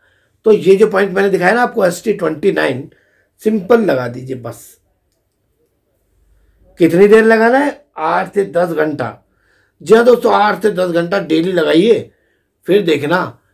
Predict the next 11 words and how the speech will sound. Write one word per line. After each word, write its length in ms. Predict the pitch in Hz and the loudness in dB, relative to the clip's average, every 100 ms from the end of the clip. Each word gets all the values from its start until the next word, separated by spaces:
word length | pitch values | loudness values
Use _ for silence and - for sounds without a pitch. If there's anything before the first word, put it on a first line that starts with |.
| _ _ _ | _ _ _
कैसे 340 | 156 147 170 | -6 -4 0
ये 140 | 165 170 | 2 0
सुकड़न 520 | 170 139 156 156 175 | -2 -6 -4 -2 -4
खत्म 360 | 175 135 160 156 | -6 -10 -10 -6
नहीं 120 | 160 | -8
होती, 200 | 135 123 107 _ _ _ _ _ | -8 -12 -18 _ _ _ _ _
कैसे 280 | 170 160 185 | -4 -2 0
वहाँ 180 | 180 170 | -2 -2
खिलावट 380 | - 143 151 170 | 0 2 2 2
नहीं 160 | 170 185 | 0 0
आती, 400 | 175 175 143 | 0 -2 -8